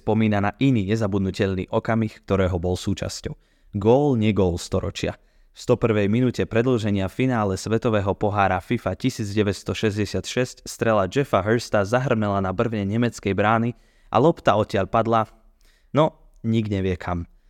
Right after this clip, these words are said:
Celým objemom za čiaru alebo pred ňu? Spor, nad ktorým zrejme už nikto nevyniesie spravodlivý ortiel. Nijaká kamera nepodala totiž jasný dôkaz. Všakovaké výpočty si navzájom protirečia.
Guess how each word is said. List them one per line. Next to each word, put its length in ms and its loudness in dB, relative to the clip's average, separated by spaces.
Celým 320 4
objemom 400 2
za 160 0
čiaru 400 -2
alebo 320 0
pred 240 0
ňu? 160 0
Spor, 480 0
nad 160 0
ktorým 400 2
zrejme 400 2
už 160 -6
nikto 320 -2
nevyniesie 560 -2
spravodlivý 640 0
ortiel. 480 -2
Nijaká 400 2
kamera 400 2
nepodala 480 2
totiž 320 -4
jasný 320 -2
dôkaz. 560 -4
Všakovaké 560 0
výpočty 480 -4
si 160 -4
navzájom 480 -2
protirečia. 640 -6